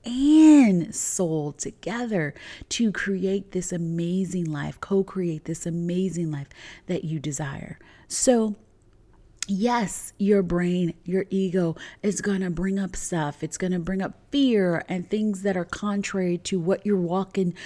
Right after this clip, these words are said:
towards, what you're stepping into, what you're allowing to unfold into your reality. But that is a blessing when it comes up, because then you get to,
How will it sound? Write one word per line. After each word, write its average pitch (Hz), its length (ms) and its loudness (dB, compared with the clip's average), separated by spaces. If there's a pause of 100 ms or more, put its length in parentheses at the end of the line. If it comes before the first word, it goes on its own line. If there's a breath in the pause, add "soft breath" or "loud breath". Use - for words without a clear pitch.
(160 loud breath)
towards, 175 680 2
what - 140 -2
you're 190 100 -4
stepping 190 520 0
into, 170 440 0
what 139 260 -2
you're 196 180 0
allowing 175 560 -2
to 165 160 -8
unfold 165 440 -2
into 160 220 -2
your 147 200 -4
reality. 170 640 -2 (500 loud breath)
But 262 480 2
that 202 320 0
is 214 160 2
a 214 80 4
blessing 214 560 4
when 190 140 4
it 175 120 -2
comes 170 380 -2
up, 226 240 0
because 175 340 -2
then 208 240 0
you 220 140 0
get 175 320 -2
to, 185 280 0